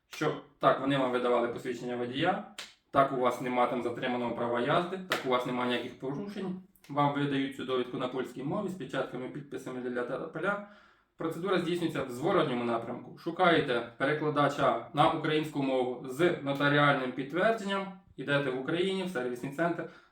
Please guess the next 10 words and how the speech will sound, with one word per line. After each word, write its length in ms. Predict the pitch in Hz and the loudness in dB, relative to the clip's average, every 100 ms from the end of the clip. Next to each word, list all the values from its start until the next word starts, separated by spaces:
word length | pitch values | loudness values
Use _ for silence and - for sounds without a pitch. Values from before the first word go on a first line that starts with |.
| - | -2
робите 400 | 135 127 - 175 | 0 0 -2 0
медогляд. 800 | 214 190 190 185 180 185 - - _ _ _ _ _ _ _ _ | 2 4 6 6 6 4 -2 -14 _ _ _ _ _ _ _ _
Оця 280 | 143 147 151 | -8 0 2
довідка, 520 | 151 170 160 - 139 | 4 4 4 2 0
оригінал 680 | 135 139 143 147 151 147 143 | 2 0 2 4 4 4 0
плюс 240 | 135 131 - _ | -4 -6 -10 _
переклад, 580 | - 135 135 135 123 - - - | 0 2 2 2 -2 -4 -18 -10
е, 480 | 127 127 123 127 | -4 0 0 0
завірений 460 | 127 135 131 127 127 | 0 -2 -2 -2 -2
нотаріусом. 600 | 123 120 123 123 120 127 | -2 0 2 2 0 -6